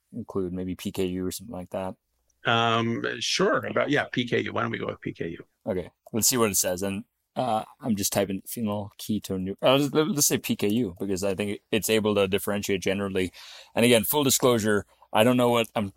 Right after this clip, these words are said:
Speaker 1: I'm doing this live with you, so I have no idea what's gonna come out, but we'll see what it
Speaker 2: Okay.
Speaker 1: does.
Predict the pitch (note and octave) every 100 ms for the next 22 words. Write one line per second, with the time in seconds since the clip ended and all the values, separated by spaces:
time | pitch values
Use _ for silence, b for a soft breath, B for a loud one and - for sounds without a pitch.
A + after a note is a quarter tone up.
0 | _ G#2+ G#2 A#2+ A2+ A2 G#2 G2 G#2 F#2+
1 | F#2 G2+ F#2+ - F#2+ F#2 G2 G2 F#2+ F2+
2 | - G2 F2 _ _ - F#2+ F#2 D3+ -
3 | G2+ G#2 G2 - F#2+ F#2 A2+ F#2+ F2+ -